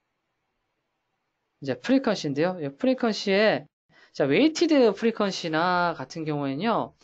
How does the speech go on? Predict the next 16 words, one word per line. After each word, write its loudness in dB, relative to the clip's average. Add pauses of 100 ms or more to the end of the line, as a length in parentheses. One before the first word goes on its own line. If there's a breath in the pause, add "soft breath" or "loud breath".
(560 soft breath)
어, 0
프리퀀시 2
값들을 -2
최대화시키는 0
거잖아요. -4
그죠? -8 (240)
최대화시켜야지 0
강성이 -2
증가되니까요. -4
근데 -2 (200 loud breath)
프리퀀시 2
하나를 4
선택했을 -4
때는 -4
얘를 -2
최대화시켜 -2